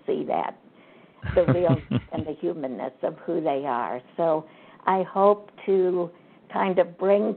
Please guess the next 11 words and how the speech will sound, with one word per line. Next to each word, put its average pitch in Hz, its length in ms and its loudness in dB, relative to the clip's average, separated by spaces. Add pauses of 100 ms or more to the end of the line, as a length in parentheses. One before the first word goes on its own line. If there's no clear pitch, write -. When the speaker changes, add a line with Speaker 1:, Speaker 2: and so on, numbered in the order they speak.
Speaker 1:
together 196 600 0
what 190 220 -2
are 180 160 2
our 170 160 0
ideas 185 580 0
about 190 420 -4
ministry 196 680 0
and 165 160 -2
ministers 185 640 -2 (180)
and 156 380 -4 (380)
who 214 260 6